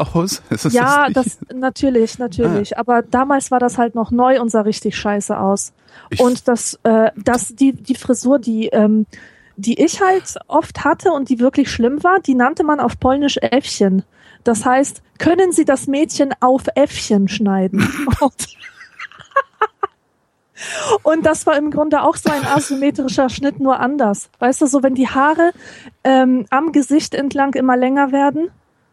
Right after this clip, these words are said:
Speaker 1: Äh, hä? Ah, von
Speaker 2: Und
Speaker 1: hinten nach vorne so.
Speaker 2: Ja, genau.
Speaker 1: Ah, okay.
Speaker 2: Oder immer kürzer.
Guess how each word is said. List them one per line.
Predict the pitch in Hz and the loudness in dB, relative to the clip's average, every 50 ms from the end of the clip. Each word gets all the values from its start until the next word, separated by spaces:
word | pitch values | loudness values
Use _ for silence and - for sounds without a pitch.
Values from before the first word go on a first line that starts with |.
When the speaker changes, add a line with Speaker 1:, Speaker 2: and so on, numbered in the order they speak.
| _ _ _ _ | _ _ _ _
Speaker 1:
Äh, | 127 135 104 90 85 73 73 85 87 87 90 95 113 117 120 127 131 131 107 - _ _ _ _ _ _ | -18 -14 -14 -12 -12 -14 -14 -16 -16 -16 -16 -14 -12 -12 -10 -10 -12 -12 -16 -18 _ _ _ _ _ _
hä? | - 95 107 156 190 185 - _ _ _ _ _ _ _ _ _ _ _ _ _ _ _ _ _ _ _ _ _ | -6 -4 -2 -2 -2 -2 -6 _ _ _ _ _ _ _ _ _ _ _ _ _ _ _ _ _ _ _ _ _
Ah, | 170 - | -8 -4
von | - - 254 | -2 0 0
Speaker 2:
Und | 262 | 0
Speaker 1:
hinten | 240 240 - - 175 | 0 -2 -6 -6 -6
nach | 170 147 | -6 -6
vorne | - - 190 190 214 226 196 143 | -4 -6 -4 -2 -2 -2 -2 -4
so. | 113 110 110 101 95 - - _ _ | -4 -4 -6 -6 -8 -10 -12 _ _
Speaker 2:
Ja, | - 247 247 247 254 262 | 0 2 2 4 2 2
genau. | 254 247 240 240 240 233 220 214 214 - - _ _ _ _ _ _ _ _ _ _ _ _ _ _ - | 2 2 2 4 4 4 2 2 0 -2 -8 _ _ _ _ _ _ _ _ _ _ _ _ _ _ -10
Speaker 1:
Ah, | 170 196 170 | -8 -6 -6
okay. | 117 135 - - 180 170 120 95 95 | -8 -8 -8 -6 -6 -4 -4 -2 -2
Speaker 2:
Oder | 262 247 269 240 | 0 2 2 2
immer | 269 269 269 262 | 2 2 0 0
kürzer. | - - 269 277 277 - - 214 202 202 | 0 2 2 2 2 0 0 0 0 0